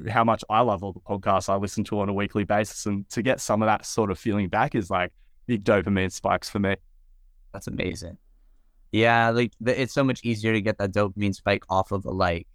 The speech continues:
Speaker 2: But it, again, like, if you go back to what you were saying earlier about the gratitude,
Speaker 1: Just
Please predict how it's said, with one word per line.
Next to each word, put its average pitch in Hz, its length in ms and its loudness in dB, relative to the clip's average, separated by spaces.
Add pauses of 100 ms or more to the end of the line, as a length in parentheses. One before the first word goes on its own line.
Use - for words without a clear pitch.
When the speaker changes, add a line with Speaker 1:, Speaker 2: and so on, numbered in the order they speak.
(240)
Speaker 2:
But 90 300 2 (140)
it, 104 260 2
again, 104 380 2
like, 98 320 -4
if 104 260 -2
you 110 80 2
go 107 140 4
back 98 240 0
to - 80 -4
what 107 60 2
you 101 80 2
were 101 40 -2
saying 98 220 0
earlier 101 260 2
about - 200 -6
the 107 60 -4
gratitude, 95 680 -2
Speaker 1:
Just - 180 -6